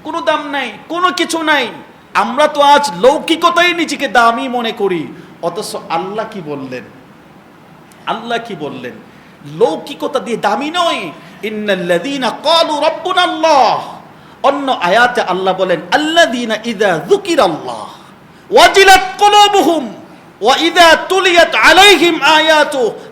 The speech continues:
যাদাতহুম ঈমানা।" আল্লাহ বলেন, যারা সব সময় আল্লাহর প্রতি স্মরণ রাখে, আখিরাতের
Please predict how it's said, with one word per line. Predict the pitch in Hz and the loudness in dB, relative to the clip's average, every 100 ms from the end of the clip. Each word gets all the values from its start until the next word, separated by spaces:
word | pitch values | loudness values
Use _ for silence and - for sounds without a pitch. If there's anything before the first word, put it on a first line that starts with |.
| - - | -2 4
যাদাতহুম | 320 285 262 339 - 285 247 233 | 6 6 6 4 2 -2 -2 -4
ঈমানা।" | 226 202 196 170 151 123 - - - | -6 -2 0 0 -2 -6 -12 -10 -2
আল্লাহ | 226 285 320 339 | -2 2 2 4
বলেন, | 359 381 302 - - 143 | 4 2 2 -4 -16 -4
যারা | 208 226 254 196 - - | 0 4 2 2 -4 -6
সব | 302 | -6
সময় | - - 269 254 226 - 190 | -8 -4 -2 0 -2 -2 -2
আল্লাহর | 196 190 240 330 285 | 0 0 4 4 4
প্রতি | 269 - 202 | 0 -6 -8
স্মরণ | - 226 233 190 | -8 -6 -4 -4
রাখে, | 180 190 220 170 - - - | -6 -2 -2 -4 -8 -12 0
আখিরাতের | 277 349 359 330 320 320 | 4 4 4 2 2 2